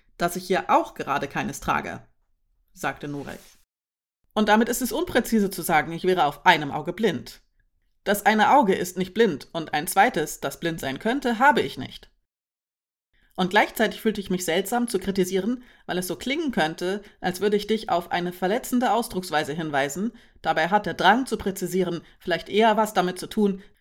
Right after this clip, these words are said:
dass ich neuroatypisch bin. Ich kann oft unpräzise Aussagen nicht so stehen lassen. Nurek warf die Hände in die Luft, wie in einer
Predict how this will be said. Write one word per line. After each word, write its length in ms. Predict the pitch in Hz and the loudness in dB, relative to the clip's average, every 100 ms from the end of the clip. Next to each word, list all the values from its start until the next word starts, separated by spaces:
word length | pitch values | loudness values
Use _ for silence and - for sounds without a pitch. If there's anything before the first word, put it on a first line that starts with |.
| _ - | _ 2
dass 160 | 190 | 2
ich 100 | 214 | 2
neuroatypisch 640 | 214 208 214 226 311 254 - | 2 2 2 2 0 0 -2
bin. 260 | 156 - - _ _ _ _ - | -2 -6 -12 _ _ _ _ -4
Ich 140 | 190 | 2
kann 200 | 254 254 | 4 4
oft 240 | 185 180 | 4 2
unpräzise 600 | - 214 202 185 175 165 135 | 4 2 2 -2 -2 2 2
Aussagen 420 | 190 185 147 147 | 2 2 -2 -2
nicht 220 | 165 - | -10 -10
so 80 | 147 | -6
stehen 320 | - 208 147 | 2 2 2
lassen. 360 | - - - - _ _ _ _ _ _ - | -4 -10 -16 -20 _ _ _ _ _ _ -10
Nurek 380 | 175 160 175 | -4 -4 0
warf 180 | 165 165 | 2 2
die 100 | 185 | 2
Hände 260 | 185 214 196 | 2 2 2
in 100 | 185 | 2
die 80 | 180 | 4
Luft, 340 | 190 185 - _ _ 170 | 4 2 -6 _ _ -4
wie 200 | 185 180 | -2 0
in 100 | 175 | -2
einer 320 | 175 170 | 0 0